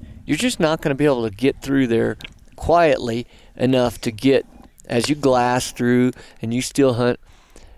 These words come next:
you know, with a cameraman, stuff like that, it's just too difficult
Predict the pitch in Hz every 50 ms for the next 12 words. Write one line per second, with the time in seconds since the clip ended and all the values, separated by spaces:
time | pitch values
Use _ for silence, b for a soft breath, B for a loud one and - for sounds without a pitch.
0 | b b - 135 123 123 120 123 - - 131 117 117 - - 143 147 147 147 143
1 | 143 139 139 139 135 - - 139 127 - 127 120 127 127 - - 139 - - 156
2 | 156 - - - - 165 170 151 - 160 160 - - - - 135 127